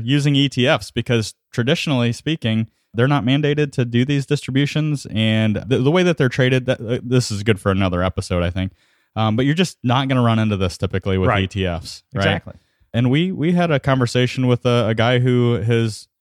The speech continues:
Speaker 1: worked in the mutual fund business for his whole career. And he's
Speaker 2: Mm-hmm.
Speaker 1: saying if, if these funds don't get moving to, to E T Fs,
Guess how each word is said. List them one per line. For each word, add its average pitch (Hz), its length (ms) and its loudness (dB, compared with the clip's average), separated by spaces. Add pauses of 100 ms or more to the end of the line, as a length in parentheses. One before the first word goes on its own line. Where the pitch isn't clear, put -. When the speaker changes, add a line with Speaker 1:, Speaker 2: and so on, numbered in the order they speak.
(120)
Speaker 1:
worked 123 220 -2
in 127 80 2
the 123 60 2
mutual 127 360 0
fund 110 240 0
business 113 440 0
for 107 300 0
his 101 180 -2
whole 117 180 0
career. 117 340 0
And 90 100 -4
he's 90 120 0
Speaker 2:
Mm-hmm. 131 60 -2
Speaker 1:
saying 101 220 0
if, 90 180 -8 (560)
if - 60 -20
these 127 200 -2
funds 117 300 0
don't 107 200 0
get 104 160 -2
moving 104 600 0
to, 101 260 0
to - 120 -6
E 113 140 0
T 107 220 0
Fs, 98 400 -4